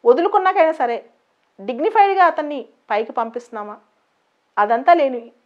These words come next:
ఈ రాజ్యం, ఈ దేశం, మనందరం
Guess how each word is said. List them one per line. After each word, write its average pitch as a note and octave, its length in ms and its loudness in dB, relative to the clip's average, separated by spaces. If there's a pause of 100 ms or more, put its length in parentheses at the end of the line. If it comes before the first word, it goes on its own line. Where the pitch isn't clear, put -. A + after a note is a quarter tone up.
(120)
ఈ A3 100 -6
రాజ్యం, G3+ 500 -2 (300)
ఈ G#3+ 80 -8
దేశం, G#3+ 420 -6 (720)
మనందరం G#3+ 520 -4